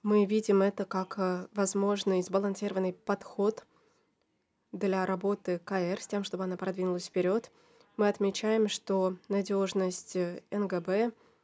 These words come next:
столкнулась с серьезными препятствиями в связи с, э, нарушением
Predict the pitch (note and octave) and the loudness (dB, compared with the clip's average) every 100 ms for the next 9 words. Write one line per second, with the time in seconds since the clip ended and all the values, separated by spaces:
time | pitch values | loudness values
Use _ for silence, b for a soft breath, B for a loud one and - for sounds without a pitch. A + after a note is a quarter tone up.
0 | b _ _ _ _ _ _ _ _ _ | b _ _ _ _ _ _ _ _ _
1 | _ _ _ _ _ _ _ _ _ - | _ _ _ _ _ _ _ _ _ -2
2 | G#3 G3+ G#3 G3+ G3 - G3+ G3+ G3+ F3+ | -2 4 4 4 0 -2 2 4 2 -2
3 | F#3 F#3+ A3+ - G#3+ G3 - G3 F#3+ G3+ | -2 -2 -4 0 2 2 0 -2 -2 -4
4 | - - F#3 F3+ G3+ G#3 - G#3 F#3 F3+ | -6 -4 -2 0 2 2 0 0 2 0